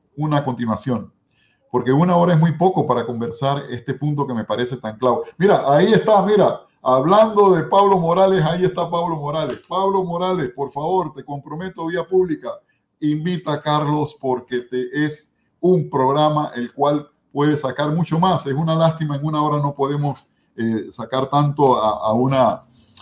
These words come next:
a una figura como Carlos. Oye, Carlos, eh,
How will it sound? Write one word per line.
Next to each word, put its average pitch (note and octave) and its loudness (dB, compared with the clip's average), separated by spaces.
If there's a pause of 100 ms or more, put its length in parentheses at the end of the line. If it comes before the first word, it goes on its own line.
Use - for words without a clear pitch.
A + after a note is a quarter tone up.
(300)
a G#2+ 2
una C3+ 2
figura B2+ 2
como A2+ -4
Carlos. A#2 -2
Oye, F3+ 2
Carlos, F3+ 0 (560)
eh, C3 0